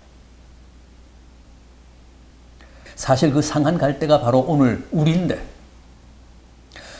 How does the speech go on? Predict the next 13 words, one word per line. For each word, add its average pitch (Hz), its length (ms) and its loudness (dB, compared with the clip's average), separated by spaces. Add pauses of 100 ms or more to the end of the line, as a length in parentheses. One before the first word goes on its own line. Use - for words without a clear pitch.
(220)
금방이라도 202 800 4
꺼질 156 460 6
듯 131 400 2
가물거리는 131 680 6
등불이 220 460 6
바로 107 220 -4
오늘 104 420 -2 (960)
우리인데, 135 680 4 (1120)
주님은 107 480 -2 (340)
그런 170 520 2
우리를 143 560 -2 (680)
다시 120 380 4
고치시고 - 680 4